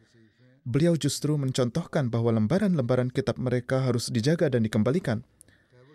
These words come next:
Disebutkan juga tentang Perang Wadiul Qura saat kembali dari Khaybar. Setelah kemenangan Khaybar, Rasulullah sallallahu alaihi wasallam tinggal di sana beberapa hari. Kemudian beliau berangkat kembali bersama pasukan Islam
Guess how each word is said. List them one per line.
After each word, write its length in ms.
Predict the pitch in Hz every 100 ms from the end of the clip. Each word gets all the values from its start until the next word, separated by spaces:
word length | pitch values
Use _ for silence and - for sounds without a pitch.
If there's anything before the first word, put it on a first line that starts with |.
| - - 135
Disebutkan 560 | - 139 139 151 135
juga 240 | 139 180 151
tentang 480 | - 113 113 120
Perang 240 | - 143 135
Wadiul 400 | 123 117 208 151
Qura 320 | - 196 127 - - -
saat 320 | - - 120
kembali 480 | - 120 120 131 139
dari 160 | 113 107
Khaybar. 400 | - 180 107 92 _ _ _ _ _ _ _
Setelah 400 | - - 170 175
kemenangan 400 | 151 131 127 123
Khaybar, 480 | - 180 110 101 - - - -
Rasulullah 480 | 117 - 143 156 165
sallallahu 480 | - 131 127 123 113
alaihi 60 |
wasallam 320 | 117 - 139 147
tinggal 320 | 135 123 120
di 80 | 117
sana 320 | 120 127 135
beberapa 400 | 117 104 104 110
hari. 320 | 123 151 95 _ - _ - 127 113 _
Kemudian 400 | - 143 151 185
beliau 240 | 151 127 120
berangkat 400 | 127 135 139 -
kembali 480 | 135 123 180 156
bersama 400 | 113 120 - 123
pasukan 400 | 123 113 - 117
Islam 400 | 165 180 - 104